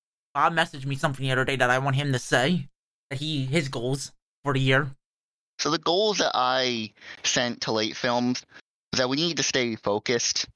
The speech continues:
Speaker 2: basically, on our goals, 'cause if we want to actually achieve them, then we need to stay focused.
Speaker 1: We definitely
Speaker 2: And
Speaker 1: need to
Speaker 2: that's
Speaker 1: stay
Speaker 2: ver-
Speaker 1: focused.
Speaker 2: Yeah, that's why I sent to Late Films, 'cause he wanted me,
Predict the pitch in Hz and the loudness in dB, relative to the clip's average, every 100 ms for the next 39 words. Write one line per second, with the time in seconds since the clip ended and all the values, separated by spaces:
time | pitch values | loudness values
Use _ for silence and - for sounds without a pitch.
0 | _ _ - 120 - 120 104 95 98 101 | _ _ -2 -2 0 -2 0 0 0 2
1 | 110 - 110 110 123 143 156 135 135 127 | 0 0 -2 0 2 2 2 2 0 -2
2 | - 123 107 95 _ _ - 120 - - | -2 -2 -2 -4 _ _ -6 -4 0 0
3 | 120 120 120 135 135 143 - _ _ _ | 0 0 2 2 0 -4 -8 _ _ _
4 | _ _ _ 117 117 120 123 117 117 107 | _ _ _ -2 2 2 0 0 -2 -2
5 | 104 104 123 117 - - - _ _ _ | -2 0 0 0 -2 -4 -8 _ _ _
6 | _ - 165 165 - 110 131 131 135 135 | _ -6 0 2 2 2 2 2 0 0
7 | 135 139 135 143 139 - _ _ _ _ | -2 -2 -2 -4 -6 -10 _ _ _ _
8 | _ _ _ 135 131 123 131 - 147 110 | _ _ _ 0 2 2 0 0 2 2
9 | 95 - 95 - 95 - 92 90 - 98 | 0 -4 -4 -2 -4 -4 -4 -4 -2 -4
10 | - 104 98 95 95 92 92 | -2 0 0 0 0 0 0